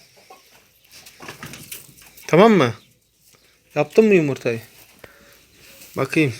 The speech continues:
Yaptın mı? Yapmış da bu sıcacık,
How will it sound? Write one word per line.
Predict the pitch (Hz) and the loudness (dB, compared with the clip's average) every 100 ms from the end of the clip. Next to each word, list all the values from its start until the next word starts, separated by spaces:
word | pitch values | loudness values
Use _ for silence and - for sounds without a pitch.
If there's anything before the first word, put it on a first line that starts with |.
| - - - - | -16 -20 -20 -8
Yaptın | 139 - 180 | -8 -4 -2
mı? | 170 123 110 - - - - - 480 480 480 494 480 480 494 - 494 453 _ _ _ _ - - - - _ _ - - - _ _ _ - - _ _ _ _ _ - | 0 -2 -4 -14 -20 -20 -20 -20 -20 -18 -14 -12 -12 -12 -14 -16 -20 -20 _ _ _ _ -20 -20 -20 -20 _ _ -20 -20 -20 _ _ _ -14 -14 _ _ _ _ _ -6
Yapmış | 127 - 127 - | -4 -4 -6 -4
da | 117 | -6
bu | 117 | -4
sıcacık, | - - 127 117 - | -6 -2 -4 -6 -12